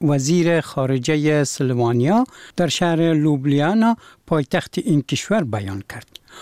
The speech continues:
او درباره اینکه با افغانستان باید چی شود تا از سقوط نجات یابد، خواهان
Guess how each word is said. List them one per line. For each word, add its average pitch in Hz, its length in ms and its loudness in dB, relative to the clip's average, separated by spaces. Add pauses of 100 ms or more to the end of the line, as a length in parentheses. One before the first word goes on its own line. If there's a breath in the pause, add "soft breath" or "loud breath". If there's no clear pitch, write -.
(160 loud breath)
او 190 200 2
درباره 151 520 0
اینکه 165 520 0
با 139 180 0
افغانستان 143 680 0
باید 139 340 0 (200)
چی 131 200 -2
شود 165 440 0 (400 loud breath)
تا 233 320 2
از 156 160 0
سقوط - 500 -2
نجات 135 400 0
یابد، 131 360 0 (260 loud breath)
خواهان 151 580 0